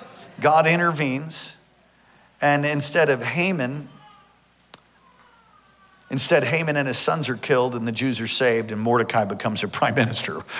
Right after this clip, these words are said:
How is that for a turnaround? Very simple, if you're taking notes.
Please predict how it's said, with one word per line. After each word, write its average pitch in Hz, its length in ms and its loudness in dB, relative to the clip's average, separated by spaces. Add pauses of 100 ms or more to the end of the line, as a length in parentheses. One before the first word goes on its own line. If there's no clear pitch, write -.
(120)
How - 160 0
is 180 120 2
that - 200 2
for 117 160 0
a 104 60 -6
turnaround? 95 640 -6 (1000)
Very 190 320 4
simple, 120 760 0 (640)
if 113 100 -4
you're 127 100 0
taking 147 400 -2
notes. 127 640 -2